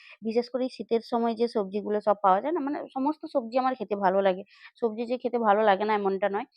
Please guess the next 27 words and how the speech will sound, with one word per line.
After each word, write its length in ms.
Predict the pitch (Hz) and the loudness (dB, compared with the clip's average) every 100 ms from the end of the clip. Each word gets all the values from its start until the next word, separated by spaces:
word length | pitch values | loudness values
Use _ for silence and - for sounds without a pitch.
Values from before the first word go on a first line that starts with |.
| _ - - | _ -20 -6
কিন্তু 220 | 240 277 | -2 0
বাবাই 320 | 226 202 233 | 4 6 6
একদমই 640 | 254 196 190 190 240 262 269 | 6 4 2 0 0 2 -2
সবজি 400 | 247 202 196 220 | -2 -4 -4 -4
খেতে 220 | 214 214 | -2 0
পছন্দ 460 | 202 185 202 202 190 | 0 0 -2 0 0
করে 240 | 180 180 | 2 0
না। 160 | 196 - _ _ - - | -2 -6 _ _ -14 0
আর 180 | 214 226 | 2 2
কি 140 | 233 | 0
বলতো, 420 | 226 233 240 349 349 | -2 0 0 -4 -2
মা 280 | 220 226 269 | 2 2 2
ইলিশ 320 | 226 220 226 | 0 -2 -2
মাছের 320 | 240 226 285 294 | -2 -2 -2 0
টক 220 | 226 202 208 | 6 6 6
বানিয়েছিল, 540 | 214 220 233 233 294 359 | 2 2 0 -8 -10 -6
তো 120 | 320 | -2
মা 200 | 247 233 226 | -2 -2 2
টক 160 | 208 | 2
বানিয়েছে, 500 | 190 185 185 190 - 214 | 2 -2 -2 -6 -6 0
পাঠিয়েছে। 560 | 196 - 202 180 165 - _ _ _ _ _ _ _ _ _ - | 0 2 -4 -4 -6 -8 _ _ _ _ _ _ _ _ _ 4
তো 60 | |
আর 100 | 240 | 6
আমি 180 | 226 240 | 6 2
ওই 120 | 262 | -2
সবজিটা 460 | 254 233 214 233 240 | 0 -2 -2 0 4
বানিয়েছিলাম। 560 | 214 208 202 214 254 | 4 2 -2 0 0